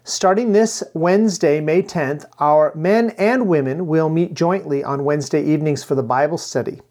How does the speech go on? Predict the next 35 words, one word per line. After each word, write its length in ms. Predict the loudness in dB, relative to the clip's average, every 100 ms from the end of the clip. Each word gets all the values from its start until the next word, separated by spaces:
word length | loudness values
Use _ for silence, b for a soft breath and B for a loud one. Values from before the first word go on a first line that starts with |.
| _ _ B B B B B
We'll 140 | 0
meet 200 | 2 0
jointly 380 | 2 2 2 0
at 80 | 0
seven 320 | -2 -2 0
o'clock 560 | -4 -2 0 0 -2 -6
in 220 | -4 -2
the 160 | -2 0
auditorium, 720 | -2 -2 -4 -2 -2 -2 -2
men 160 | -2 0
and 140 | 0
women 240 | 2 0
both, 400 | 2 0 0 -6 B B B B
and 160 | -4 0
have 200 | 0 -2
a 40 |
time 260 | -4 0 0
of 100 | 2
Bible 260 | 0 0
study, 540 | -6 -4 -2 0 -2 -4 b b b
followed 520 | -6 2 4 4 4
by 140 | 4 2
a 100 | 0
time 260 | -4 -4
of 120 | -4 -4
prayer. 480 | -2 -2 -4 -10 _ _ _
And 220 | -12 -6 0
we 160 | 2
will 220 | 4 2
be 160 | 2 0
live 340 | 2 2 2
streaming, 480 | -2 -4 -2 0 -2
Lord 220 | -2 0
willing, 320 | 0 0 0 2
those 400 | 2 0 -2